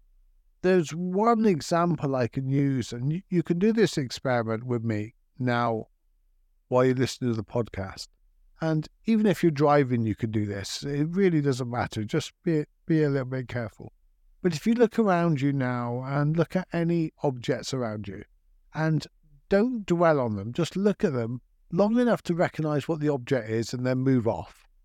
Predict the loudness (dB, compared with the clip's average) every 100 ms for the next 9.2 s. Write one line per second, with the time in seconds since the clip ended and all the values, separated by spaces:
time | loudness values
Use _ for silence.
0 | _ _ _ _ _ _ _ -4 0 2
1 | 0 0 0 0 -2 -2 -2 -4 -6 -4
2 | -2 0 -2 -2 -4 -6 -8 -10 -4 0
3 | 2 0 -2 -6 -6 -6 -4 -4 -4 -4
4 | 0 2 2 0 -2 -4 -6 -6 -6 -8
5 | -10 -12 _ _ _ -4 0 2 2 0
6 | -4 -4 -6 -6 -6 -6 -2 0 0 0
7 | -4 -2 -4 -2 -2 -2 -4 -4 -8 -10
8 | -4 -4 -2 -4 -6 -10 -14 -10 -4 -2
9 | -2 -6